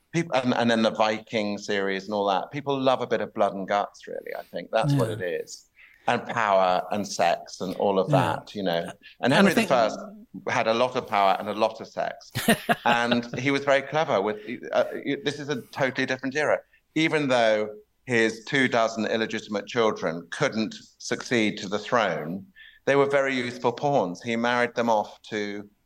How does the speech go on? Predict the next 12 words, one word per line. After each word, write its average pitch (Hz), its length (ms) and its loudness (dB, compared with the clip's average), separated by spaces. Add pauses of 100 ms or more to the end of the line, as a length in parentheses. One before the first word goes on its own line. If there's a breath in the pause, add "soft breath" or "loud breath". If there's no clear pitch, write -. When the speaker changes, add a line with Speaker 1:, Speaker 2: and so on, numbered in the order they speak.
(200)
Speaker 1:
people, 113 600 4
uh, 110 320 6
as 117 140 0
part 120 300 0
of 117 100 -6
alliances, 117 720 0
uh, 107 220 2
a-, 113 260 2
around, 110 580 0
uh, 135 60 0
Speaker 2:
Yeah. 131 160 2
Speaker 1:
Europe. 135 320 0